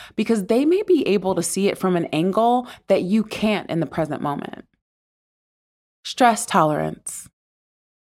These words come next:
Self-care is so important for effectively managing and tolerating stress. When you look at the task you need to accomplish in your life,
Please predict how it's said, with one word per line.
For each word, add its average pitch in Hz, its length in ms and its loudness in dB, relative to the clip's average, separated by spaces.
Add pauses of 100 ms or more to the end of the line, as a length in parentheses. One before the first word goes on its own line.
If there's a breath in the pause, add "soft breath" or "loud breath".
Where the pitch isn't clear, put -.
(220)
Self-care 214 920 4
is 170 100 -2
so 190 520 4
important 170 600 -2
for 170 160 2
effectively 190 600 0
managing 160 680 0
and 151 120 -2
tolerating 151 540 -2
stress. - 640 -6 (600 loud breath)
When 214 160 2
you 214 100 4
look 240 240 2
at 330 100 4
the - 80 2
task 180 540 0
you 185 80 4
need 175 260 2
to 180 100 0
accomplish 175 600 -2
in 165 80 0
your 143 100 -2
life, - 520 -6